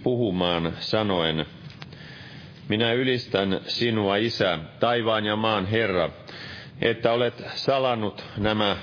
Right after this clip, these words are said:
viisailta ja ymmärtäväisiltä ja ilmoittanut ne lapsenmielisille. Niin, Isä,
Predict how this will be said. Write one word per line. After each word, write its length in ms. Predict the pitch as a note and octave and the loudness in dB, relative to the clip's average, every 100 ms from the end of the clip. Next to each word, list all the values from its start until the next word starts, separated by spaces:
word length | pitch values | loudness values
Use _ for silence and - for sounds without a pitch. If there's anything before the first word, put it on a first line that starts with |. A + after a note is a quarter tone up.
| G#2 | 0
viisailta 560 | C3+ C3 A#2+ A2 G2+ | 2 2 2 2 2
ja 140 | G#2 G2+ | 2 2
ymmärtäväisiltä 1160 | B2 A2 G2+ F2+ F#2+ G2+ G2+ F2+ F#2 D#2+ E2+ D#2+ - - - - - - - - - - - | 2 2 2 2 2 2 2 2 -2 0 0 0 -8 -16 -16 -14 -14 -14 -16 -18 -18 -8 0
ja 100 | A2 | 2
ilmoittanut 920 | C#3+ C3+ A#2+ G#2+ - G#2 G#2 G2 G2+ | 4 2 2 2 2 2 2 0 0
ne 240 | G#2 G2 E2 | 2 2 0
lapsenmielisille. 1200 | A2+ B2+ B2 A2 G2 G#2+ G#2+ F2+ E2 F2+ D#2+ E2 - - - - - - - - - - - - - - | 0 0 0 0 2 2 2 2 0 0 2 0 -2 -10 -18 -18 -16 -16 -18 -18 -18 -18 -18 -18 -18 -4
Niin, 280 | A2 B2 A2+ | 0 0 0
Isä, 480 | B2 B2 A#2+ G#2 | 0 0 2 2